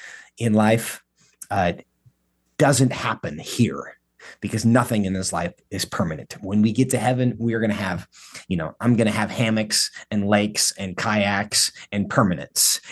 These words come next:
And I really am looking forward to that. But right now, we're on an assignment, we're on a mission, and, uh, it's just the, the task of finding out what God's assignment for me is,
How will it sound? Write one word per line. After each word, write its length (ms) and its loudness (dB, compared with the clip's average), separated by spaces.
And 100 0
I 80 -2
really 500 2
am 140 2
looking 260 -2
forward 400 -2
to 120 -10
that. 200 -4
But 120 0
right 280 2
now, 320 0
we're 160 2
on 140 0
an 100 4
assignment, 560 -2
we're 160 -2
on 120 0
a 40 2
mission, 520 -2
and, 380 -2
uh, 260 0
it's 260 -8
just 260 -4
the, 220 -4
the 140 -6
task 460 -2
of 100 -6
finding 400 -4
out 240 -4
what 280 -2
God's 260 0
assignment 400 -4
for 160 -12
me 280 4
is, 520 -8